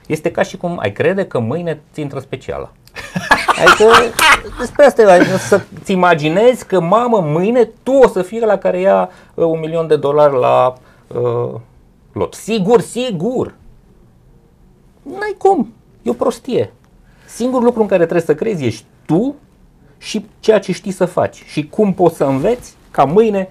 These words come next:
Speaker 1: să faci mai mult, ca să poți să câștigi mai mult, să ai un trai mai bun. Asta e singura chestie sigură pe planeta asta.
Speaker 2: Bun, fii atent. Încă,
Speaker 1: Mhm.
Speaker 2: încă, încă o întrebare mai am pentru tine. Ce mesaj ai transmite cuiva care se uită la video ăsta și are o problemă cu păcănelele, știi? Și încearcă poate să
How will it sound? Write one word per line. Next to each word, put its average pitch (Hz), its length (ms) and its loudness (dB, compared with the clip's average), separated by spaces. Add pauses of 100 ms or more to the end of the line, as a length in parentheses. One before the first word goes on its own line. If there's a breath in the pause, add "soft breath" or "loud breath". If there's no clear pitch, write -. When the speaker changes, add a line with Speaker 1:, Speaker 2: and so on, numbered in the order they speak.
Speaker 1:
să - 160 -2
faci - 400 -2
mai 123 200 2
mult, 190 340 -2
ca 160 140 -4
să 151 120 -6
poți 156 240 -6
să - 100 -20
câștigi 170 360 -8
mai 160 120 -4
mult, 151 200 -6
să - 100 -6
ai 147 60 4
un 139 140 0
trai 131 180 -4
mai 127 140 -4
bun. 107 240 -6 (320 loud breath)
Asta 175 180 -2
e - 20 2
singura 180 320 -2
chestie 156 500 -4
sigură 101 680 -2
pe 92 80 -2
planeta 85 420 -6
asta. - 240 -14 (180)
Speaker 2:
Bun, 113 160 -10
fii - 160 -4
atent. 104 220 -4 (120)
Încă, 127 280 -2
Speaker 1:
Mhm. 127 60 -4
Speaker 2:
încă, 139 240 2 (120)
încă 151 200 -6
o - 20 -2
întrebare 110 320 -4
mai 101 140 -6
am 95 100 -8
pentru 101 220 -14
tine. 104 180 -12 (520 loud breath)
Ce - 160 -2
mesaj 185 320 0
ai 147 100 0
transmite 127 520 -6
cuiva 147 260 -4
care 127 220 0
se 131 140 -6
uită 143 120 -4
la 120 100 0
video 143 240 0
ăsta 151 340 0 (300 loud breath)
și - 140 -12
are 160 100 -6
o - 20 -4
problemă 123 320 -6
cu 113 100 -14
păcănelele, 98 540 -10
știi? - 200 -16
Și - 120 -16
încearcă 127 400 -8
poate 127 260 -6
să 117 360 -6